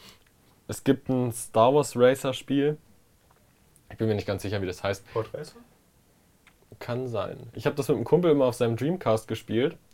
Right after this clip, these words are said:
Speaker 1: Und dann hab ich rausgefunden, dass meine Mitbewohnerin das, das auf dem N vierundsechzig hat. Und dann haben wir das in ihren Fernseher schön angebaut und versucht zu spielen und man ke-, erkennt nichts. Es ist einfach nur ein brauner Pixelbrei.
Speaker 2: Mhm.
Speaker 1: Und ich bin gegen alles davor gefahren.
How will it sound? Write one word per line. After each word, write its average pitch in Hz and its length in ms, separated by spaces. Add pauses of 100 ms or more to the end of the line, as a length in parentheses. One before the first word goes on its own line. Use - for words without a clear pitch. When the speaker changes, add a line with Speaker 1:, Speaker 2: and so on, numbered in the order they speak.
Speaker 1:
Und 120 100
dann 120 100
hab 120 160
ich - 140
rausgefunden, 120 420
dass 110 100
meine 113 160
Mitbewohnerin 120 540
das, 110 340 (200)
das 110 160
auf 101 100
dem 110 80
N 107 140
vierundsechzig 117 580
hat. 151 140 (340)
Und 113 60
dann 117 120
haben 117 100
wir 113 100
das 110 160
in 104 100
ihren 98 180
Fernseher 123 400
schön 127 200
angebaut 147 420
und 113 80
versucht 113 300
zu 113 80
spielen 120 260
und 113 60
man 113 140
ke-, - 180
erkennt 107 320
nichts. - 420 (300)
Es 117 120
ist 117 60
einfach 131 220
nur 147 180
ein 123 140
brauner 123 340
Pixelbrei. 117 720
Speaker 2:
Mhm. 160 400
Speaker 1:
Und 147 140
ich - 80
bin 156 160
gegen 131 200
alles 165 240
davor 156 360
gefahren. 131 480